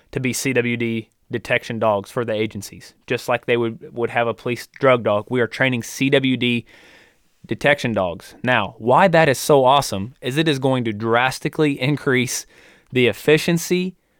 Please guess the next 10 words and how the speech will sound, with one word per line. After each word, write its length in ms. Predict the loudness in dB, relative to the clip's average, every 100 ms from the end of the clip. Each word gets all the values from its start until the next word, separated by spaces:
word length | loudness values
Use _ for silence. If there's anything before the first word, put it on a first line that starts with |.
| _ _ _ _ _ _ _ _ _ -4
and 180 | -2 -2
the 60 |
cost 640 | -2 2 4 4 0 -16 _ _ _ _ _ _ -6
of 160 | -6
testing 360 | 2 2 2 -6
for 140 | -6
C 160 | -6 -2
W 300 | -2 0 -2
D. 320 | 0 -2 -4 _ _ _ _ _ _ _ _ _ _ _ 0
And 440 | 2 2 0